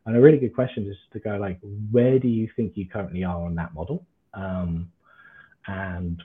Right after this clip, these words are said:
where do you want to be in two years? Where do you wanna be in six months? Um, and then what does it take to get there?" And that's a really good way to kind of start the conversation.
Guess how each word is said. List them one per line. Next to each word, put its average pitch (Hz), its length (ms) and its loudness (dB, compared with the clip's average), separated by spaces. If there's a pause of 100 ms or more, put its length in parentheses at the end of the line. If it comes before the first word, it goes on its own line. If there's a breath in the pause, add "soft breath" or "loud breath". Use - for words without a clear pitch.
where 107 240 0
do 95 120 -4
you 92 80 -2
want 92 240 -6
to - 80 -20
be 165 340 0 (400)
in 90 260 -4 (160)
two 120 100 2
years? 143 360 6 (220)
Where 95 120 -6
do 87 60 -4
you 92 60 -4
wanna 90 160 -2
be 87 180 -4
in 85 160 -6
six - 260 -14
months? 135 320 -4 (800 soft breath)
Um, 90 520 -4 (240)
and 104 100 -2
then 101 140 -2
what 101 140 -4
does 101 120 -8
it 98 140 -10
take - 260 4
to 92 60 -20
get 80 260 -10
there?" 76 180 -12
And 82 80 -8
that's 85 160 -10
a 98 60 -8
really 92 180 -4
good 87 200 -10
way 82 120 -6
to 82 140 -14
kind 76 180 -14
of 78 60 -16 (100)
start 82 240 -12
the 78 60 -16
conversation. 80 800 -16